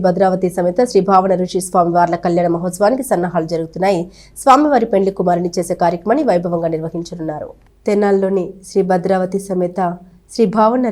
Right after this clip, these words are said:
ఋషి స్వామి దేవస్థానానికి నూట పదహారేళ్ల చరిత్ర ఉంది. ఏటా ఇక్కడ శ్రీ స్వామివార్ల కళ్యాణం, ఇతర ఉత్సవాల్ని వైభవంగా నిర్వహిస్తుంటారు.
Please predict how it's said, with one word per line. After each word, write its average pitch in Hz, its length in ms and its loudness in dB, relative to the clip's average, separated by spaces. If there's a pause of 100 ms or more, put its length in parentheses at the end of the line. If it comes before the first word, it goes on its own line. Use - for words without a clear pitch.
ఋషి 196 240 -6
స్వామి 175 420 0
దేవస్థానానికి 175 800 -4 (500)
నూట 247 220 2 (160)
పదహారేళ్ల 170 560 -2 (260)
చరిత్ర 175 360 -2 (160)
ఉంది. 151 220 -6 (520)
ఏటా 196 200 2 (100)
ఇక్కడ 180 180 -4 (100)
శ్రీ 190 220 -4
స్వామివార్ల 185 640 0 (120)
కళ్యాణం, 165 420 -2 (440)
ఇతర 202 140 0 (100)
ఉత్సవాల్ని 185 540 -2
వైభవంగా 175 540 -2 (200)
నిర్వహిస్తుంటారు. 170 840 -6